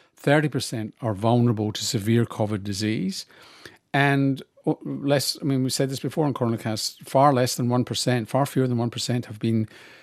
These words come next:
infected. So that's an awful lot of Australians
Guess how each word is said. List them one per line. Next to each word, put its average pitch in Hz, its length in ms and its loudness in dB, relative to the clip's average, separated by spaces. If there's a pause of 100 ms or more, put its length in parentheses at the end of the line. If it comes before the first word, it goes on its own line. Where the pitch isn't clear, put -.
(160)
infected. - 720 0 (380)
So 135 200 4
that's 139 220 2
an 113 320 0
awful 139 300 6
lot 123 160 8
of 107 100 0
Australians 113 840 -2